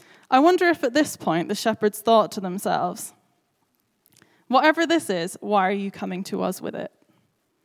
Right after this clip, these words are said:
Surely there must be more qualified messengers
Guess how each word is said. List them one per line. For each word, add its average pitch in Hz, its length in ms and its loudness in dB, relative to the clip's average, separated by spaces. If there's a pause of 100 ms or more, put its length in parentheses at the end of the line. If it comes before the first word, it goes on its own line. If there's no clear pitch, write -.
(220)
Surely 214 760 2 (100)
there 233 120 0
must 226 220 -2
be 233 100 -2
more 220 220 2
qualified 233 680 2
messengers 196 760 -4